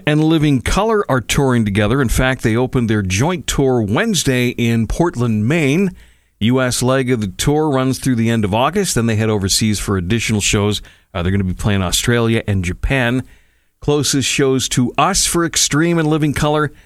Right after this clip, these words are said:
that'd be in Reading, P A, coming up next Tuesday. Danny Bennett,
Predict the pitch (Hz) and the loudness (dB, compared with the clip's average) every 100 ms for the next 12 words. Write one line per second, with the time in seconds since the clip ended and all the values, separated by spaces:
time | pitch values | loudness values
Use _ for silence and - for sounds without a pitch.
0 | _ - 98 110 104 110 104 110 135 143 | _ -4 0 2 2 2 2 0 0 -2
1 | 131 151 135 131 127 - 120 113 110 - | -2 0 2 2 0 -2 -2 -2 -2 -2
2 | 98 113 - - - 254 247 139 123 78 | -2 -2 -4 -4 0 0 2 2 0 -2
3 | - - _ _ _ _ _ _ _ _ | -10 -16 _ _ _ _ _ _ _ _
4 | _ _ _ _ _ - 165 185 156 113 | _ _ _ _ _ -2 2 2 2 0
5 | 208 190 - - | 0 0 -2 -4